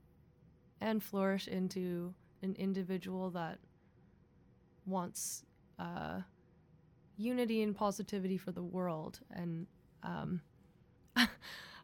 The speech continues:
Speaker 1: I
Speaker 2: very much agree with that.
Speaker 1: Yeah,
Speaker 2: <laughs>
Speaker 1: I, I don't mean to knock this, like, um, narrative down, because everyone has their own experiences, of course, and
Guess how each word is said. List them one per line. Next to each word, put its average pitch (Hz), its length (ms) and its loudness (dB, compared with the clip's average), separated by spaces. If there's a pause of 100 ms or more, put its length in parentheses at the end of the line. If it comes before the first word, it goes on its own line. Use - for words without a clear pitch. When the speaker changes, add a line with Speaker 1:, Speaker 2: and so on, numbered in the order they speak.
(120)
Speaker 1:
I 185 200 10
Speaker 2:
very 175 240 12
much 151 220 8
agree 143 240 2
with 143 140 0
that. 277 140 4
Speaker 1:
Yeah, 269 280 8
Speaker 2:
<laughs> - 20 4
Speaker 1:
I, 240 260 10
I 240 120 8
don't 285 200 8
mean 311 140 4
to 285 120 6
knock 214 380 8
this, 208 260 4
like, 175 360 4 (220)
um, 170 480 2 (680)
narrative 240 400 8
down, 190 260 6
because 190 260 0
everyone 214 340 2
has 202 220 0
their 196 120 0
own 180 140 0
experiences, 196 720 2
of 175 120 -4
course, 175 360 -2
and 180 220 -4